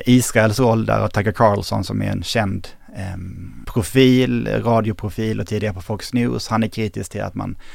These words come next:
stödjer Israel så mycket som man gör. Marjorie Taylor Greene, som också är, hon är en känd politiker från Georgia i kongressen, har också kritiserat, ehm, Trump-administrationen, eller åtminstone den förda politiken när det gäller flera frågor. Så det, det finns där, och det finns också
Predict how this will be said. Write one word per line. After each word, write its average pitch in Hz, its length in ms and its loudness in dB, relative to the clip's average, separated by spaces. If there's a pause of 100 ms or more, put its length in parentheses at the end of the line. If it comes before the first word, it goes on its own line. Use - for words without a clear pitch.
(180)
stödjer 104 380 -4
Israel 104 380 -4
så 113 120 -4
mycket 110 220 -2
som 107 120 -2
man 113 140 0
gör. 110 340 -2 (500)
Marjorie 110 300 0
Taylor 107 220 2
Greene, 107 360 0
som 104 140 2
också 107 260 -4
är, 104 280 -4
hon 104 160 -2
är 104 40 -2
en 104 100 -2
känd 98 400 -4
politiker 98 500 -6
från 104 160 -6
Georgia 101 460 -4
i 98 60 -6
kongressen, 98 580 -6
har 110 80 2
också 110 240 -4
kritiserat, 107 840 0 (600)
ehm, 101 680 -6 (800)
Trump-administrationen, 104 1300 0
eller 104 200 -2
åtminstone 101 360 -2
den 95 140 -2
förda 101 280 2
politiken 101 720 -4
när 104 80 -2
det 101 80 0
gäller 95 220 0
flera 95 340 -4
frågor. 98 380 -4
Så 104 100 -4
det, 101 160 -2
det 113 120 0
finns 107 440 2
där, - 160 2
och 98 100 0
det 98 60 -6
finns 107 160 0
också 107 400 0